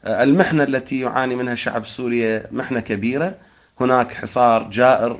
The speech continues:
فرض على الشعب السوري لأنه لا يريد أن يسمح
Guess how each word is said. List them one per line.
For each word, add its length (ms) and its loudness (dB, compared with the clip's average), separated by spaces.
فرض 340 2
على 200 0
الشعب 360 -4
السوري 480 -6
لأنه 560 2
لا 160 8
يريد 420 4
أن 320 -4
يسمح 580 -2